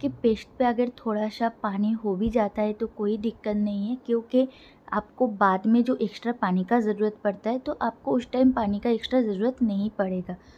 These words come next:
तो मैंने पहले से इधर कुछ तैयारी करके रख दिया था, एक प्याज, एक green chili, cube cut करके रखा हुआ पनीर और कुछ whole spices और देख सकते हो पालक का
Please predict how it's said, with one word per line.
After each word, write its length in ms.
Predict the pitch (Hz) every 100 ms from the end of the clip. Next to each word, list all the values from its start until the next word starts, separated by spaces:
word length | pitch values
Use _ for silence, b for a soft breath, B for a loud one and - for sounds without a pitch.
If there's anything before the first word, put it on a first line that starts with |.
| b -
तो 100 | 294
मैंने 340 | 269 247 247 262
पहले 380 | 233 208 220
से 200 | 240 269
इधर 200 | 262 233 240
कुछ 200 | 262 -
तैयारी 360 | 226 202 196 233
करके 360 | 247 220 226 220
रख 160 | 196
दिया 300 | 190 202 202 185
था, 200 | 202 214 B B -
एक 160 | 143 -
प्याज, 440 | - 196 190 196 -
एक 180 | 214 196
green 260 | 196 202 196
chili, 300 | 202 196 196
cube 300 | - 233 233 -
cut 220 | 220 214
करके 340 | 220 214 220
रखा 280 | 214 214 220
हुआ 120 | 220 220
पनीर 340 | 196 190 196 -
और 120 | 247 -
कुछ 220 | 277 - - -
whole 120 | 208
spices 600 | 214 - 180 180 - 185 220
और 60 |
देख 240 | 208 208 214
सकते 300 | 233 233 240
हो 40 |
पालक 360 | 240 185 180 180
का 160 | - 302